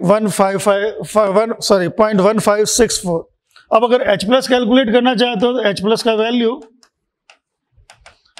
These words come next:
alpha into zero point five eight eight होगा। तो यहाँ पे आपके पास में एच प्लस भी आ गया,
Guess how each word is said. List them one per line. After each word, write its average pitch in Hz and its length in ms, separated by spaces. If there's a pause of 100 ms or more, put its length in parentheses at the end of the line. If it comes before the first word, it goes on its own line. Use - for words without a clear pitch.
(200)
alpha 220 280 (120)
into 202 220 (1120)
zero 214 340
point 220 240
five 185 400 (1500)
eight 214 220
eight 220 160
होगा। 202 300 (500)
तो 202 80
यहाँ 208 180
पे 208 100
आपके 208 200
पास 196 260
में 196 140
एच - 880
प्लस 190 200
भी 233 160
आ 233 140
गया, 233 280